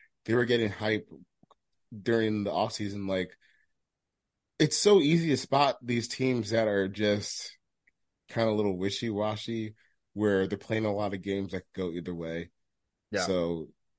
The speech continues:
Speaker 1: when, when, like,
Speaker 2: Minnesota
Speaker 1: the, the
Speaker 2: Vikings.
Speaker 1: Viking-, the Vikings last year,
Speaker 2: <laughs>
Speaker 1: right? So, th-, you know, they, but what was killing me about the Vikings stuff last year was whenever, when they ran into Dallas, they got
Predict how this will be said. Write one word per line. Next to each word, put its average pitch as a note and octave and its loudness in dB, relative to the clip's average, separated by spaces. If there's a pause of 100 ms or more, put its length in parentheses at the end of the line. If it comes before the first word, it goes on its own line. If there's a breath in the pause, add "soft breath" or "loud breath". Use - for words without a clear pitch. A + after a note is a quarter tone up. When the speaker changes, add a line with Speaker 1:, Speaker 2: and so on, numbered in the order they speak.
(680)
Speaker 1:
when, C#3+ 4
when, D3+ 2
like, C3+ 4 (100)
Speaker 2:
Minnesota C3 6
Speaker 1:
the, C#3 6
the B2 6 (120)
Speaker 2:
Vikings. C3+ 6
Speaker 1:
Viking-, F2+ -8
the C3+ 4
Vikings D3 6
last A#3+ 10
year, B3 10
Speaker 2:
<laughs> B3 8
Speaker 1:
right? A3+ 6
So, E3 12 (100)
th-, B2+ -8
you F3+ 10
know, F#3 12
they, E3 8
but F3 8
what F#3+ 10
was E3+ 8
killing G#3+ 6
me F3+ 6
about D3 4
the C#3+ -4
Vikings C3+ 0
stuff A#2 0
last B2 2
year A#2 0
was A2 0 (380 soft breath)
whenever, F#3 8 (200)
when D3 6
they D3+ 8
ran E3 6
into A3 4
Dallas, A#2+ 0 (760)
they F#2 2
got F#2 0